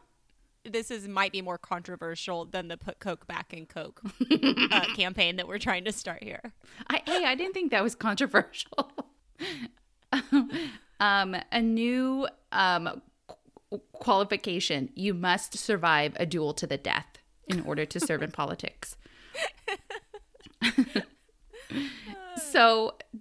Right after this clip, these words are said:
Speaker 2: Dolly is credited for populi-, popularizing ice cream.
Speaker 1: Uh, I love her so much.
Speaker 2: Uh, well, we'll see.
Speaker 1: Oh, okay.
Speaker 2: Um, and she was also known for wearing low-cut dresses. Oh.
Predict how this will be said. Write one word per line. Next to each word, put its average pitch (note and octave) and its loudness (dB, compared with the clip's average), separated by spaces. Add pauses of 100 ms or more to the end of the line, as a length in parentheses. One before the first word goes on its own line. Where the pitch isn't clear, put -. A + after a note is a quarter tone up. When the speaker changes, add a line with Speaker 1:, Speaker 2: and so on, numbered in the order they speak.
Speaker 2:
Dolly C#4+ 2 (120)
is C#4 -2
credited G#3 -2 (100)
for - -4
populi-, F3+ -4 (160)
popularizing B3 0 (120)
ice D#4 0
cream. E3 -2 (840)
Speaker 1:
Uh, D#4+ -6 (260)
I D#4+ -4
love E4 4
her E4 0
so E4 -8
much. D4 -6
Speaker 2:
Uh, - -12
well, C4+ 4 (440)
we'll C#4+ 0
see. - -8 (480)
Speaker 1:
Oh, G#3 -6
okay. A3 6
Speaker 2:
Um, G#3+ 4 (420)
and C4+ 6
she - 0
was A#3 -2
also A#3 0
known A3 4
for A#3 -2
wearing E3+ -2
low-cut D#3 -2
dresses. - -4 (140)
Oh. F3+ -4